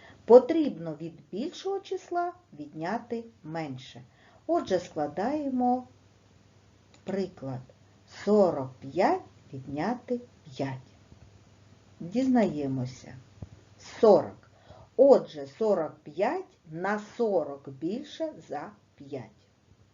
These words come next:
У скільки разів більше? Коли нам задають питання, у скільки разів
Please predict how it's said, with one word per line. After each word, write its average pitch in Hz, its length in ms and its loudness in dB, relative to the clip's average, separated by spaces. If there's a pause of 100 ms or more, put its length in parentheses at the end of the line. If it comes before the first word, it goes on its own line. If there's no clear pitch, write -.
(1800)
У 381 220 8
скільки 440 760 -2
разів 185 480 -2
більше? 151 760 -12 (1600)
Коли 196 380 0
нам 392 240 -6 (200)
задають 190 640 -4
питання, 151 720 -6
у 277 140 2
скільки 320 640 -4
разів 185 520 -4